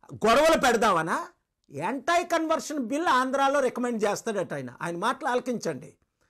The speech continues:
అలాంటి వాళ్ళని వైఎస్ఆర్సీపీ పార్టీ నుంచి సస్పెండ్ చేయాలి, పార్లమెంట్ నుంచి సస్పెండ్ చేయాలి. నీతి నిజాయితీ ఉన్న ప్రధానమంత్రి, హోమ్ మినిస్టర్,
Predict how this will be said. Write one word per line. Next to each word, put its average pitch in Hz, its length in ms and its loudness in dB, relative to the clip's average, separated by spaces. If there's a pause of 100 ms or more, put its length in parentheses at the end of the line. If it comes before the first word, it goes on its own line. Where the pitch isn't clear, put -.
(720)
అలాంటి 240 540 0
వాళ్ళని 262 460 2
వైఎస్ఆర్సీపీ 254 1200 -2
పార్టీ 233 440 -2
నుంచి 233 420 -4
సస్పెండ్ 285 520 0
చేయాలి, 214 400 2 (520)
పార్లమెంట్ 311 580 4
నుంచి 254 220 -2
సస్పెండ్ 220 540 0
చేయాలి. 190 440 2 (1120)
నీతి 311 600 0
నిజాయితీ 277 640 2
ఉన్న 247 520 2 (640)
ప్రధానమంత్రి, 262 960 2 (580)
హోమ్ 247 280 4
మినిస్టర్, 277 540 0